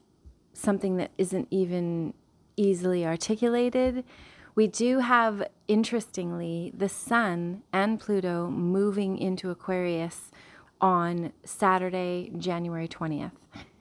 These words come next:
which is, it's just so notable, but yet it's coming up in the future, so we're not exactly sure how it's all gonna play out.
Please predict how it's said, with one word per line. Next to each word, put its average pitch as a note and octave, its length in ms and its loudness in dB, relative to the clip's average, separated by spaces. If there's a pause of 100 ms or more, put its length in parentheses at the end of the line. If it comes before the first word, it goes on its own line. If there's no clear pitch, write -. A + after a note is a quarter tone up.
(220)
which G#3+ 240 6
is, B3+ 640 0 (460)
it's - 240 -4
just - 420 -4
so C4+ 220 8
notable, A3+ 720 4 (520)
but A3 300 8
yet A3 320 4 (240)
it's - 320 -8
coming A3 320 -2
up G3+ 100 -6
in G3 100 -2
the F#3+ 40 0
future, F#3+ 300 -2
so F#3 180 -4
we're F#3 80 -2
not G3 220 -2 (260)
exactly F#3+ 600 2
sure F#3+ 340 -2
how F#3 220 -2
it's F3+ 160 -4
all F3+ 140 2
gonna E3+ 180 -4
play E3+ 260 -2
out. - 320 -2